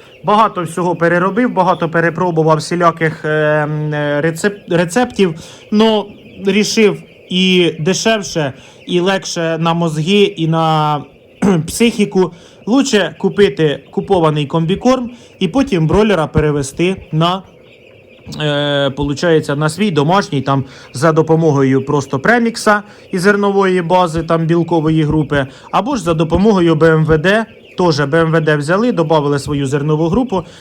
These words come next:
і загранулювали повнораціонний комбікорм. В общем, якось отак. Ну, дивіться, дуже отлично. Тьфу-тьфу-тьфу, в нас,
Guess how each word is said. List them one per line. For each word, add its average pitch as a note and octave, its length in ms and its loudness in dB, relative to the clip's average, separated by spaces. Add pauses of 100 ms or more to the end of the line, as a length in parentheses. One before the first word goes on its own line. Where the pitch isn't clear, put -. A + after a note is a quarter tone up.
(120)
і F4 80 -2
загранулювали E3 760 2
повнораціонний D3 720 -2
комбікорм. B2 600 -2 (380)
В C#4 40 -10
общем, E3+ 340 -6
якось F#3 360 -2
отак. A#2+ 280 -6 (280)
Ну, A#3+ 180 -4
дивіться, E3 680 -6
дуже G3 220 2
отлично. B2+ 440 -4
Тьфу-тьфу-тьфу, G3 540 -4
в A#3 80 0
нас, E3+ 260 0